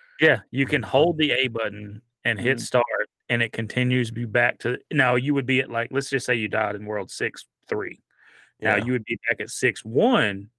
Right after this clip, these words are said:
Speaker 1: but you're back at six one.
Speaker 3: Oh. Okay.
Speaker 1: At least that was my understanding of it. Like, I didn't, I,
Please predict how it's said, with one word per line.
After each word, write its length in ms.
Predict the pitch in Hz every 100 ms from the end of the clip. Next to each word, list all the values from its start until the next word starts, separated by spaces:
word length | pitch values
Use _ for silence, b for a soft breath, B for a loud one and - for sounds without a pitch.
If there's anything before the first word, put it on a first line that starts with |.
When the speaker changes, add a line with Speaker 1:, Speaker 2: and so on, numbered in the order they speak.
| _
Speaker 1:
but 220 | 117 -
you're 80 | 113
back 240 | 101 98
at 120 | 107 -
six 260 | 104 95
one. 360 | 113 107 90 101 _ _ _ _ _ -
Speaker 3:
Oh. 400 | 85 64 95 82 _ _ _ _ _ _ _ b b b b b _ _ _ _ _
Okay. 460 | - 160 - 92 98
Speaker 1:
At 80 | 107 180
least 220 | 190 160 -
that 80 | 120
was 140 | 120
my 180 | 117 113
understanding 480 | 104 98 110 95 98
of 120 | -
it. 100 | - -
Like, 120 | 101
I 100 | 110
didn't, 280 | 113 104 110
I, 80 | 110